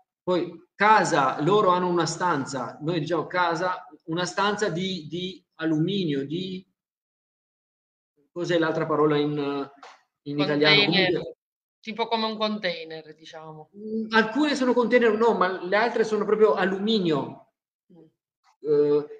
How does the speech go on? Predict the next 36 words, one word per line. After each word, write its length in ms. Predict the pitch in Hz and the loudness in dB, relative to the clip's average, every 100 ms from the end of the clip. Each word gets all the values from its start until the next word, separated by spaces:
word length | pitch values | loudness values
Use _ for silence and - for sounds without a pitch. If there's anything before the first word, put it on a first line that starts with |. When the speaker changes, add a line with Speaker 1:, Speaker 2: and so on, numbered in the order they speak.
| _ - | _ -2
Speaker 1:
ma 220 | 175 175 | -2 2
piccole, 600 | 262 269 190 156 135 139 | 2 4 4 4 4 2
<laughs> 220 | 170 156 | -2 -4
piccole 320 | 240 233 214 | -2 2 2
che 140 | 160 156 | 2 -2
tu 120 | 190 | -4
non 160 | 180 160 | -4 -2
puoi 140 | 196 | -2
stare, 500 | 180 185 160 151 143 | 0 0 2 4 2
puoi 140 | 151 156 | 2 0
stare, 380 | 175 156 - 151 | 0 -2 -6 -2
due 220 | 180 202 | 4 4
persone 420 | 151 143 190 160 | 4 -2 -2 0
possono 300 | 156 151 151 | 0 0 -2
stare, 260 | 151 160 151 | 0 0 0
se 100 | 139 | -2
possono 240 | 147 156 | -2 -2
stare 80 | 151 | 4
comodi 580 | 170 156 143 131 127 135 | 4 6 2 0 -6 -8
in 100 | 131 | -4
queste, 360 | 147 143 135 | -4 -2 -4
in 220 | 123 139 | -4 -6
queste 240 | 156 151 139 | -4 -2 0
loro 300 | 143 139 139 | 2 2 0
case 420 | 143 139 131 131 | -4 -4 -4 -8
piccolissime. 480 | 147 147 135 131 139 - | -8 -6 -6 -6 -10 -8
Comunque 280 | 190 156 | -4 -2
entriamo 360 | 151 156 185 175 | -2 0 0 0
lì, 260 | 175 190 - _ _ _ _ _ | 0 -2 -8 _ _ _ _ _
stretti, 380 | _ - 180 156 | _ 0 0 0
stretti, 400 | 151 170 160 - | 0 0 0 0
quattro 240 | 165 160 | 0 0
o 20 | 151 | 0
cinque 280 | 160 160 | 0 0
di 100 | 196 | 0
noi, 280 | 196 190 165 | 0 -2 -4